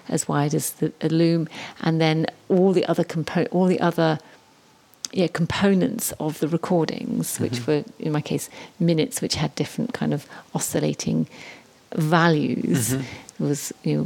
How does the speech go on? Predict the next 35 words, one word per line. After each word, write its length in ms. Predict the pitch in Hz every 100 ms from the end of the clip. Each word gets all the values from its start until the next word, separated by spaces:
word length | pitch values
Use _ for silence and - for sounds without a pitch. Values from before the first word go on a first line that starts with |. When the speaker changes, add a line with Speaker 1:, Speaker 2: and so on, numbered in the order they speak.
| 156
Speaker 1:
more 600 | 175 180 180 160 151 156
than 260 | 156 151 147
or 100 | 147
less 300 | 175 - -
than, 380 | - - - 196 - - - -
um, 340 | 151 180 165
and 140 | 156 151
degrees 440 | 139 185 190 151
of 80 | 160
more 260 | 160 156
and 100 | 165
degrees 320 | 160 175 180 156
of 120 | 160
less. 440 | 160 127 - - - -
That 220 | - 170 -
would 140 | 170
dictate, 640 | - - - 160 151 - -
um, 560 | 160 156 156 156 156 156
the 280 | 165 196 185
image, 280 | 175 151 -
'cause 140 | 160
it 80 | 160
would 100 | 151
be 120 | 156
made 260 | 156 151 147
up 140 | 143
of, 260 | - 160 - - -
of 200 | 175 156
the 80 | 156
translation 520 | - 151 156 147 151
of 280 | 143 - - _
those 340 | - 165 160 147
values 380 | 151 147 151 143
into 240 | 143 -
colour, 480 | - - 151 135 -